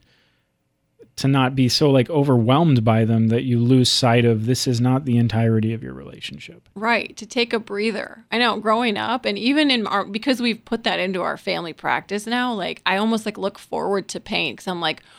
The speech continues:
Speaker 2: "We're gonna do something fun to just stick it to Satan." <laughs> And so it's like, "Yay, pizza. We,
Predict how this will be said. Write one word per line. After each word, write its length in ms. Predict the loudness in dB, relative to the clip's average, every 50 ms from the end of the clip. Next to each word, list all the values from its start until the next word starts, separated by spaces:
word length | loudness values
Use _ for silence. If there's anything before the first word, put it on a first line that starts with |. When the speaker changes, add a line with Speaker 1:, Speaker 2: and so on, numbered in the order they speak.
| -20 -2 2
Speaker 2:
"We're 100 | 2 4
gonna 180 | 4 4 4 4
do 120 | 2 2
something 360 | 2 2 0 0 0 -2 -4 -6
fun 320 | -2 2 2 2 2 0
to 80 | -4 -6
just 400 | -6 -8 -8 -8 -10 -14 -14 -14
stick 300 | -6 -4 -4 -2 -2 -4
it 80 | -4
to 100 | -4 -6
Satan." 500 | -2 0 2 2 2 2 0 0 2 0 0 0 -4 -6
<laughs> 200 | -8 -6 -4 0
And 140 | 2 2 2
so 360 | 2 2 0 0 0 0 0 0 0 2 2 2 2 0
it's 120 | -2 -2
like, 280 | 0 0 0 0 2 4
"Yay, 260 | 4 4 4 4 0
pizza. 640 | 0 0 0 0 0 0 2 2 4 4 4 2 2
We, 300 | 2 2 2 2 0